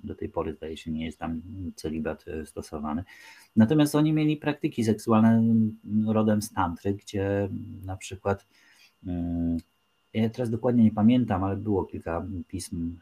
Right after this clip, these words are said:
e, książek poświęconych temu, e, że, mm, żeby przełamywać się, na przykład, y, uprawiać seks z dwunastolatkami.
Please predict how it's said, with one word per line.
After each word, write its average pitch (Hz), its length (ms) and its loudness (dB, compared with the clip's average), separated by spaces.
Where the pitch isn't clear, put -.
e, 87 220 -10
książek 87 360 -4
poświęconych 80 580 -8
temu, 87 260 -8
e, 95 180 2
że, 98 380 0
mm, 95 440 -2
żeby 110 200 2
przełamywać 127 640 4
się, 80 220 -6
na 85 120 -2
przykład, 90 500 -4
y, 92 320 -2
uprawiać 101 380 -2
seks 98 220 0
z 92 40 -6
dwunastolatkami. 101 1120 0